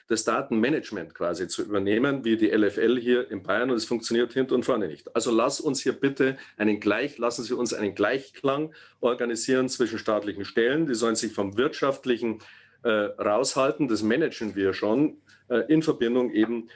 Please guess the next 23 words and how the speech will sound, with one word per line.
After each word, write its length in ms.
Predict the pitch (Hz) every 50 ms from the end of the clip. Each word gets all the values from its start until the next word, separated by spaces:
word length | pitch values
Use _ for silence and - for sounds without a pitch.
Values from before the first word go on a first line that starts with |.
| - _ -
mit 340 | 113 113 110 113 - - _
den, 300 | 113 104 104 107 104 -
äh, 100 | 110 101
Privatunternehmen. 880 | - - 104 95 90 87 - - 87 87 - 92 87 82 80 78 78
Und 120 | 78 110 110
wenn 100 | 120 127
ich 160 | 120 113 -
höre, 320 | 127 123 131 147 165 175
dass 180 | 165 156 131 117
ein 80 | 131 113
Budget 400 | 117 107 - - 123 123 123 -
freigegeben 640 | - 98 101 113 123 123 117 - 127 131 127 120
wurde, 440 | 113 120 135 143 156 160 165 175 165 - -
das 120 | 107 - -
ist 180 | 117 104 -
ja 120 | 120 107 104
eine 320 | 104 101 101 95 95 98 _ _ _
gute 240 | - 127 143 139 143
Nachricht, 400 | 117 113 120 131 131 147 139 135
zumindest 400 | - - 120 120 120 120 113 -
mal 180 | 117 107 104 101
prima 320 | 101 110 110 104 98 92
vista, 440 | 104 113 113 - - 143 147 160